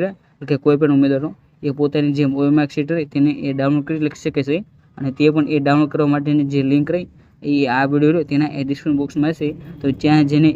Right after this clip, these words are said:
એ તમે પોતાની ઓ એમ આર શીટ ડાઉનલોડ ન કરી હોય તો તે એ કરી શકો છો. અને આ જે નોટિફિકેશન રહે એ એક એક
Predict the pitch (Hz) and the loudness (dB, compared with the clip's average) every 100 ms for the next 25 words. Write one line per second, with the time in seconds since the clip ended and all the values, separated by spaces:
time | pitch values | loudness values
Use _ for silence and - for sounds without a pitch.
0 | 147 143 147 139 143 139 147 147 139 147 | 0 2 4 4 0 -2 0 0 0 2
1 | 147 147 151 147 139 147 147 170 165 147 | 2 2 -2 0 2 2 4 2 2 0
2 | 143 190 - - 143 135 147 - 139 151 | 0 -2 -14 -16 -10 -2 -2 0 -2 2
3 | 156 156 151 143 160 156 _ _ _ 139 | 0 0 -4 -2 -4 -6 _ _ _ 0
4 | 135 - 131 139 151 156 165 - _ _ | 0 0 0 0 2 2 2 -4 _ _
5 | _ 139 143 151 147 147 160 175 - 143 | _ -2 0 0 -2 0 0 2 2 2
6 | 135 139 156 - - 151 | 4 2 2 -2 -2 0